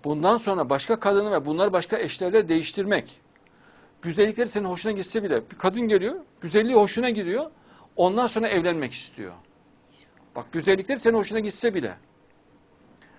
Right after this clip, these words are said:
sana helal olmaz. Ancak diyor Cenab-ı Allah, ancak sağ elinin malik olduğu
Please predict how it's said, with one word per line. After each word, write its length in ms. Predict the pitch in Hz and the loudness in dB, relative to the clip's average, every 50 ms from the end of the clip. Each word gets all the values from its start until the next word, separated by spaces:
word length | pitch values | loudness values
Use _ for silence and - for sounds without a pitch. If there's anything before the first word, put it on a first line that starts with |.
| - - _ _ _ _ | -20 -20 _ _ _ _
sana 340 | - - - 196 226 240 214 | -8 -4 -2 0 2 2 4
helal 200 | 220 233 247 240 | 6 6 6 8
olmaz. 600 | 240 240 233 226 226 196 143 - - - - - - _ _ _ _ _ _ _ _ _ _ _ _ _ _ _ _ _ _ _ _ _ | 8 8 8 6 4 0 0 -2 -4 -8 -10 -12 -14 _ _ _ _ _ _ _ _ _ _ _ _ _ _ _ _ _ _ _ _ _
Ancak 480 | 180 175 202 180 143 147 143 123 - - | 0 0 2 0 0 -2 -4 -4 -4 -6
diyor 120 | 135 117 | -6 -6
Cenab-ı 400 | 107 107 117 110 107 104 98 98 | -4 -4 -6 -6 -6 -6 -6 -6
Allah, 260 | 95 92 117 135 139 - | -6 -6 -6 -8 -10 -4
ancak 500 | - - 131 120 107 90 107 143 202 208 - - - _ - _ _ _ _ | 0 0 0 0 0 -2 -4 -6 -6 -6 -8 -16 -20 _ -20 _ _ _ _
sağ 480 | - - - - - 202 226 226 214 | -8 -6 -4 -2 2 4 4 4 4
elinin 340 | 151 147 - 156 156 156 147 | 4 0 -2 -2 -2 -2 -2
malik 440 | 139 143 151 156 170 190 190 - - | 0 2 4 4 4 4 2 -2 -2
olduğu 560 | 160 143 139 135 120 135 147 185 233 262 277 | -2 0 0 -2 -4 -4 -6 -6 -6 -8 -10